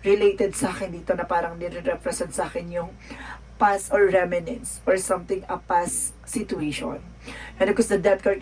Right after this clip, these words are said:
is a transformation. Dito yung parang babaguhin ka, ibinalik ka sa dati mong kinalalagyan dapat, no?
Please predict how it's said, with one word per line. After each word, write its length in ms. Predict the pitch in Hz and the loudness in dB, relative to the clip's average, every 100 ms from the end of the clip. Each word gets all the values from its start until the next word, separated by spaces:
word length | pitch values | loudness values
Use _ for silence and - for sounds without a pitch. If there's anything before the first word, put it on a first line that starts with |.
| - | -2
is 160 | 196 | 0
a 80 | 190 | 0
transformation. 960 | 190 180 165 - 165 156 143 131 - 180 | 2 2 2 2 2 2 -4 -8 -10 -8
Dito 160 | 196 | 2
yung 160 | 262 247 | 4 6
parang 240 | 240 233 | 4 4
babaguhin 640 | 220 208 185 190 185 185 185 | 4 4 6 2 2 -4 -2
ka, 80 | 196 | -4
ibinalik 560 | 202 180 196 190 196 | -4 -6 -4 -4 -4
ka 80 | 214 | -8
sa 160 | - 170 | -10 -4
dati 400 | 165 156 - 160 | -2 -2 -6 -8
mong 320 | 160 160 - | -10 -12 -4
kinalalagyan 720 | - 175 151 143 147 151 147 | 0 2 2 0 0 0 0
dapat, 400 | 143 - - - - | -4 -6 -6 -6 -6
no? 240 | - - | -8 -8